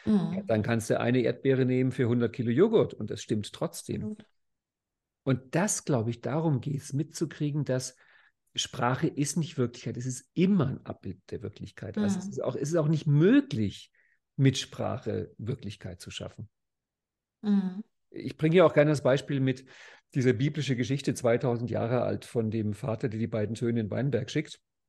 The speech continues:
Speaker 1: Ja.
Speaker 2: Also wo er sagt, „Geht in Weinberg und arbeitet“, und dann, äh, der eine Sohn sagt, sagt, „Ich gehe“, geht aber nicht. Und der andere sagt, „Ich gehe nicht“, geht aber. Und
Speaker 1: Mhm.
Speaker 2: Jesus sagt,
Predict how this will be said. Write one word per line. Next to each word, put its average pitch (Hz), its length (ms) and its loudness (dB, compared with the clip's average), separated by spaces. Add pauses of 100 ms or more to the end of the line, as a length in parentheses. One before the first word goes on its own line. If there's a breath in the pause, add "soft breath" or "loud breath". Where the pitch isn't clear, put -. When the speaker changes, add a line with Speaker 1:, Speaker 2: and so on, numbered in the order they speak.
(300)
Speaker 1:
Ja. 196 240 -8
Speaker 2:
Also 120 200 0
wo 120 60 4
er 127 180 6
sagt, 127 360 2
„Geht 127 180 2
in 143 140 2
Weinberg 117 380 2
und 117 100 -2
arbeitet“, 131 460 -4
und 117 200 -4
dann, 110 360 -6
äh, 80 240 -4
der - 260 -6
eine 139 300 0
Sohn 131 300 2
sagt, 143 480 0
sagt, 127 680 2
„Ich - 240 -2
gehe“, 151 360 6
geht 135 300 0
aber 120 200 -2
nicht. 165 460 0 (580 loud breath)
Und 131 100 0
der - 100 4
andere 143 300 4
sagt, 113 560 4
„Ich 131 140 -4
gehe 127 260 2
nicht“, 165 260 -2
geht 147 260 4
aber. 95 380 -4 (840)
Und 117 160 2
Speaker 1:
Mhm. 101 40 -4
Speaker 2:
Jesus 160 520 6
sagt, 196 400 4